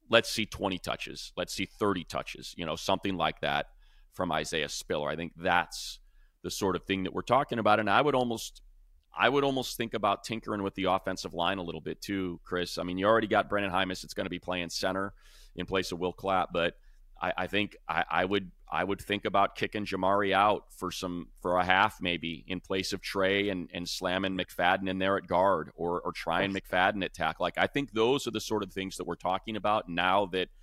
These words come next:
for all intents and purposes, they've been mathematically eliminated. I just think you owe that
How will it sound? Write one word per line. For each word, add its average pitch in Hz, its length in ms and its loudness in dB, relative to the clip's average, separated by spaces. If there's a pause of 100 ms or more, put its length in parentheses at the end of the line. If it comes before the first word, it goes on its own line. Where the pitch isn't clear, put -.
(420)
for 113 200 2
all 120 200 8
intents 104 400 -2
and 90 100 -6
purposes, 92 560 -6
they've 87 140 -2
been 82 160 -4
mathematically 80 840 -4 (180)
eliminated. 95 680 -2 (480)
I 101 100 6
just 101 180 -4
think 110 180 -2
you 104 160 -2
owe 98 200 2
that 110 320 2